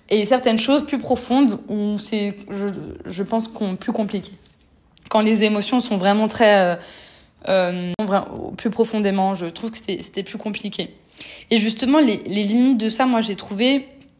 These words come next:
c'est qu'avant, vous savez, quand je vous ai dit, euh, le, que le quatrième accord, c'est faites toujours de votre mieux, c'est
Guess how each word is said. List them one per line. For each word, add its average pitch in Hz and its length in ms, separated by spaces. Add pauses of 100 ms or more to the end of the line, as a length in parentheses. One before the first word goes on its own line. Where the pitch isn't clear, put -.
(300)
c'est 214 180
qu'avant, 214 320
vous 214 100
savez, 208 240
quand 226 160
je 185 80
vous 180 80
ai 190 60
dit, 226 360
euh, 165 200
le, 170 140
que 170 140
le 180 80
quatrième 214 360
accord, 220 280
c'est 190 280 (320)
faites 196 220
toujours 240 340
de 214 80
votre 185 340
mieux, 185 440 (1400)
c'est 262 640